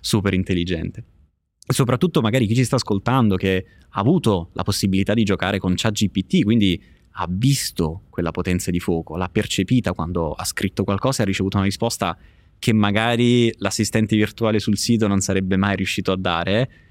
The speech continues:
ovviamente ha visto questa sorpresa, questa risposta inaspettata, ma che ha riempito questo cuore di gioia, no?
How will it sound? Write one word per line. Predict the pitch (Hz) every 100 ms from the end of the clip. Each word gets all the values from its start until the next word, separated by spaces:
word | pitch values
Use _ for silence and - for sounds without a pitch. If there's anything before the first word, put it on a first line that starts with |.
| _
ovviamente | 98 104 104 98 127 92 73
ha | 80 82 80 92
visto | 110 104 - 104
questa | 95 - 90 82
sorpresa, | - 95 - 131 85
questa | 92 - 92 90 - -
risposta | - 107 139 -
inaspettata, | 98 - 120 - 87 139
ma | 135 95
che | -
ha | 90
riempito | 110 113 113 143 151
questo | 107 - 95
cuore | 98 92 92 87 87
di | 90
gioia, | 101 78 87
no? | 98 127